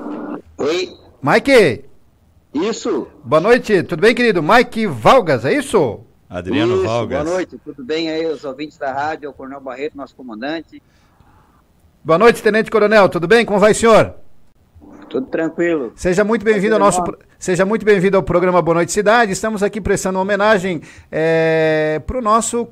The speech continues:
Speaker 2: é, coronel, né? É, que tem feito aí um bom trabalho na nossa cidade e a cidade tem que reconhecer isso, né?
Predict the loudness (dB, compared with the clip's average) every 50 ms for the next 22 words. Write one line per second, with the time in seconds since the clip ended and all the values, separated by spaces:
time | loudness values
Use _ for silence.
0 | _ _ -6 -2 -2 0 0 0 -2 -2 -4 -4 -6 -8 -6 -4 -4 -2 -2 -2
1 | 0 0 0 0 0 -2 -2 -2 -2 -4 -4 -4 -6 -6 -8 -10 -8 -8 -6 -6
2 | -4 -4 -4 -6 -6 -6 -6 -8 -8 -8 -10 -12 -14 _ _ _ -16 -14 -10 -8
3 | -6 -6 -4 -2 0 0 0 0 0 -2 -2 -2 -4 -4 -4 -4 -4 -2 -2 -2
4 | 2 4 4 4 4 2 0 0 -2 -4 -6 -8 -8 -6 -2 0 0 2 0 0
5 | -2 -6 -8 -10 -12 -20 -18 _ -2 0 0 0 -2 -4 -2 0 0 0 -2 -2
6 | -4 -4 -2 -2 -4 -4 -4 -4 -4 -6 -4 -4 -4 -4 -4 -6 -6 -6 -6 -4
7 | -6 -6